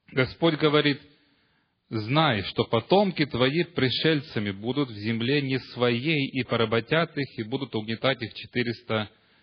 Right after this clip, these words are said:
лет». Вот тут, э, с цифрами, как правило, бывают у нас головоломки. Многие утверждают, что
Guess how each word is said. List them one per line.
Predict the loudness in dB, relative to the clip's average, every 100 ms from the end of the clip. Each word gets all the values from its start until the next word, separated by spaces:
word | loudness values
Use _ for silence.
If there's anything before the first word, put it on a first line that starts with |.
| _ _ _
лет». | -8 0 0 0 -4 -14 -20 -20 _ _ _ _ _ _ _ _ _ _
Вот | -2 2
тут, | 0 0
э, | 0 2 4 2 0 -6 -16 -20 _ _ _ _ _ _ _ _ _ _
с | -20 -2
цифрами, | 0 2 0 -2 -4 -12 _ _ _ _ _ _ _ _
как | -12 -2
правило, | 2 2 2
бывают | 0 0 0
у | -2
нас | -2
головоломки. | -2 -2 0 0 0 -2 -10 -20 _ _ _ _ _ _ _ _ _ _ _ _ _ _ _
Многие | -12 0 0 2
утверждают, | 0 0 0 2 4 4 2
что | -4 0 2 4 0